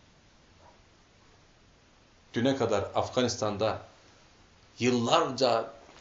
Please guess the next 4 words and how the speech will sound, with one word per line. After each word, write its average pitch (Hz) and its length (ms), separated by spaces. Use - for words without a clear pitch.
süren 127 560
o 113 300
kanayan 120 420
yaralar 113 580